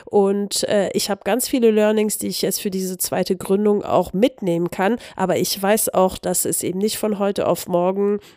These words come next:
sofort das, das, äh, die, die Explosion ist und man nicht hinterherkommt, beziehungsweise ich weiß auch, was man dann tut. Das Thema Teamaufbau kenne ich irgendwo eher. <laughs> Haha.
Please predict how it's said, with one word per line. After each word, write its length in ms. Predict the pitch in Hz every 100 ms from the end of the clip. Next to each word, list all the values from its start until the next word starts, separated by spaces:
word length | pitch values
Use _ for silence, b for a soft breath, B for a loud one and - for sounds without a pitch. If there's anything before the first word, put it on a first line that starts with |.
| -
sofort 840 | 208 196 185 - 202 208 - - -
das, 520 | 202 202 196 - - - -
das, 440 | 196 180 - -
äh, 300 | - - 175
die, 240 | 180 185 180
die 160 | 180
Explosion 720 | - 190 - 208 180 214 240 240
ist 260 | 220 -
und 180 | 185 190
man 200 | 185 190
nicht 180 | 196 -
hinterherkommt, 640 | 190 - 165 185 208 214
beziehungsweise 600 | 180 - 226 185 185 190
ich 160 | 185 -
weiß 220 | 180 -
auch, 120 | 190
was 160 | 175 -
man 140 | 175
dann 200 | 160 165
tut. 320 | - 254 349 B B B B -
Das 200 | 185 -
Thema 300 | 202 180 165
Teamaufbau 580 | - 202 202 196 - 185
kenne 300 | - 180 240
ich 140 | -
irgendwo 360 | 240 233 240 247
eher. 300 | 262 302 320
<laughs> 80 | -
Haha. 400 | 220 - -